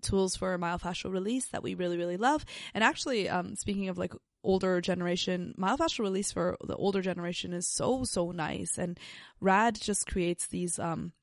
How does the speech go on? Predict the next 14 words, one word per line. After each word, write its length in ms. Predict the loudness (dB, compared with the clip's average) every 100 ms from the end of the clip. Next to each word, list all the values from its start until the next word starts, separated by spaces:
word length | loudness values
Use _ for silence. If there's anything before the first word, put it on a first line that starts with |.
| _ _ _ -14 -14 -2
tools 280 | 2 4 2
that 140 | 0
are, 280 | 0 0 -2 -4 -14 -8
they 140 | -2 0
have, 140 | 2
like, 120 | 0
a 60 | 2
softness 560 | 0 0 -4 -2 -2 -2
to 100 | -4
them. 180 | -4
They're 100 | -2
not, 200 | -2 -2
like, 140 | -4 -2
super 480 | 0 0 0 0